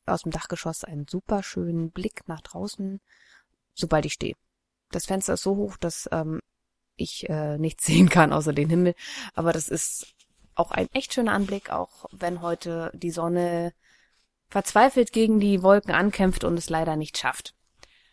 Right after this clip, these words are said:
Aber genug zum Wetter, das muss ja sein. Ähm, kommen wir ein bisschen zum Housekeeping. Vielen Dank für eure lieben Kommentare, das hat mich total gefreut.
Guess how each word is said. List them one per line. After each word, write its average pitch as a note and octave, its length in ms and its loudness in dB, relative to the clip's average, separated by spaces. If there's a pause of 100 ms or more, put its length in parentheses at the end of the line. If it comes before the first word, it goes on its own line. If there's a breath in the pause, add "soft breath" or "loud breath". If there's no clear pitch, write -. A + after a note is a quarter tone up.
(580 soft breath)
Aber C4 880 8
genug F#3+ 300 4
zum F3 100 0
Wetter, D4 380 6 (140)
das F3+ 220 -6
muss E3 220 0
ja C4 140 2
sein. D#4 240 2 (480)
Ähm, A3+ 360 4 (1080)
kommen F3+ 160 -2
wir F3 80 2
ein - 20 0
bisschen E3 220 -2
zum E3 160 -4
Housekeeping. D#4+ 720 0
Vielen G3+ 260 2
Dank F#3 180 4
für - 140 2
eure F3+ 140 6
lieben F3 220 2
Kommentare, F3+ 520 4
das F#3+ 180 2
hat F#3 120 -2
mich E3+ 100 -4
total D#3 340 -4
gefreut. B3 600 0